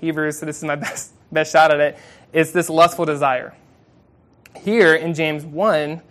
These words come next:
or James four, chapter, James chapter four, verse one, the term for desire is hedon, which speaks more distinctly of pleasures. So we get into fights because of the pleasures we desire for ourselves. So,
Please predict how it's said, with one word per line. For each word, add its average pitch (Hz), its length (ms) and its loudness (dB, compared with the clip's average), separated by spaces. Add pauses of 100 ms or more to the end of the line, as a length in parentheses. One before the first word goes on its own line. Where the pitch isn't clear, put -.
(140)
or 160 160 4 (320)
James 165 260 -4
four, 160 220 0
chapter, 151 360 0 (500)
James 165 420 -6
chapter 151 260 -2
four, 147 280 -4
verse 139 260 -10
one, 160 340 0 (360)
the 170 100 -4
term 185 200 -2
for 175 100 -8
desire 156 420 4
is 147 240 -6
hedon, 190 540 -4 (440)
which 165 140 -2
speaks 170 260 0
more 170 240 4
distinctly 165 480 -4
of 135 180 -4
pleasures. 127 540 0 (760)
So 165 120 -2
we 156 80 0
get 170 120 0
into 180 180 -6
fights 156 280 2
because 156 280 -4
of 147 80 -10
the 147 60 -10
pleasures 147 460 -6 (600)
we 156 120 0
desire 147 340 4
for 143 140 -4
ourselves. - 520 -10 (2000)
So, 151 240 2